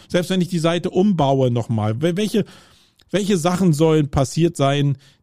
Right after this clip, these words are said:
die man jetzt hinterher nicht nochmal umbauen kann. Mir fallen da keine ein. Natürlich ist es ärgerlich, wenn du die ganze Informationsarchitektur nochmal aufknacken musst. Aber die Frage ist ja, die man sich dann immer stellen muss,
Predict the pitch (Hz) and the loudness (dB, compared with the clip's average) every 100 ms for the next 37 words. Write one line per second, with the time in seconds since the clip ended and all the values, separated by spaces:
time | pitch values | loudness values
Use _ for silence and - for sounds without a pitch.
0 | _ 139 139 135 135 131 147 160 135 127 | _ 0 2 2 0 0 -2 0 0 2
1 | 131 127 127 113 113 113 117 113 - - | 0 -2 -2 -2 -2 0 -2 -4 -8 -12
2 | - - 131 135 - 160 170 147 139 _ | -12 -12 -4 -2 0 0 0 0 -4 _
3 | - 147 151 135 120 113 - _ _ _ | -6 -2 0 0 0 -4 -6 _ _ _
4 | 139 139 233 214 160 143 135 165 156 139 | -4 0 2 2 0 -2 -2 0 2 2
5 | 117 131 131 123 135 135 139 127 127 120 | 0 0 -2 0 -2 -2 -2 -2 -2 -2
6 | 135 160 147 123 113 113 - 135 123 120 | -2 -4 -4 -6 -4 -8 -4 -2 -2 -4
7 | 139 143 131 113 107 101 - - - - | -6 -8 -8 -8 -8 -10 -12 -18 -20 -20
8 | - - _ _ _ _ - 147 147 - | -20 -20 _ _ _ _ -2 0 0 -4
9 | _ _ _ _ _ _ - 147 160 190 | _ _ _ _ _ _ -8 -4 -2 -2
10 | 220 190 175 160 165 160 156 147 151 147 | 0 -2 0 0 2 2 0 -2 -2 0
11 | 139 - 156 202 160 131 | -2 -2 -2 0 0 -2